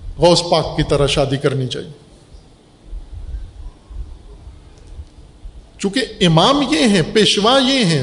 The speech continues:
تو پیشوا شادی میں کیوں نہیں بنا پیشوا آپ کا؟ یہاں اقتدا کیوں نہیں کی آپ نے؟ اس لیے کہ وہ پیشوا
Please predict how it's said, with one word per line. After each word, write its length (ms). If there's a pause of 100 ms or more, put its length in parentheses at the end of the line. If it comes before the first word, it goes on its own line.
تو 60
پیشوا 560
شادی 500
میں 120
کیوں 200
نہیں 120
بنا 220
پیشوا 440
آپ 160
کا؟ 120 (1300)
یہاں 300 (200)
اقتدا 520 (120)
کیوں 140
نہیں 140
کی 220
آپ 180
نے؟ 180 (140)
اس 200
لیے 260
کہ 100 (260)
وہ 200 (120)
پیشوا 800